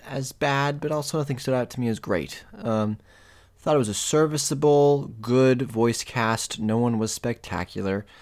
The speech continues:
Honestly, probably the best was Chloe Grace Moretz as Wednesday Addams. Was,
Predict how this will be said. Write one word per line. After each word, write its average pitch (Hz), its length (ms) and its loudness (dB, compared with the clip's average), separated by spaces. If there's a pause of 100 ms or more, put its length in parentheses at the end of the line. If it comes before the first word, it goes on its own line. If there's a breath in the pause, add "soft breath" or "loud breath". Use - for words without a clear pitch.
(560 loud breath)
Honestly, 151 380 0
probably 156 240 2
the 123 140 -2
best 139 720 0 (540)
was 113 240 -4
Chloe 135 240 0
Grace 117 240 -2
Moretz - 540 -4 (140)
as 95 300 -4
Wednesday 98 380 -2
Addams. 87 420 -6
Was, - 160 -10